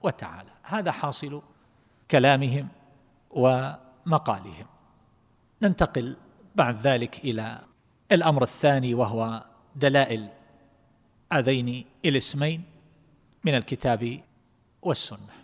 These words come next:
فالقهار جاء ذكره في القرآن ست مرات،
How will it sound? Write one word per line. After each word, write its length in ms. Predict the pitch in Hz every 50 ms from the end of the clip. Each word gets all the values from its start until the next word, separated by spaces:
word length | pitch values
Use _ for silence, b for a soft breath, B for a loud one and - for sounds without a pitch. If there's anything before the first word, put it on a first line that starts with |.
| _ _ _ _ _ _ _ _ _ _ _
فالقهار 880 | - 175 170 160 - 185 151 - 175 185 190 190 196 190 - - - - - - - - b b b b b b b b _ _ _ _ -
جاء 260 | 175 247 226 165 147
ذكره 420 | 143 139 135 - - 135 117 117 110
في 80 | -
القرآن 400 | 131 120 - 131 123 - 156 151
ست 340 | 131 - - 190 - - -
مرات، 480 | 120 110 98 - 107 104 98 - -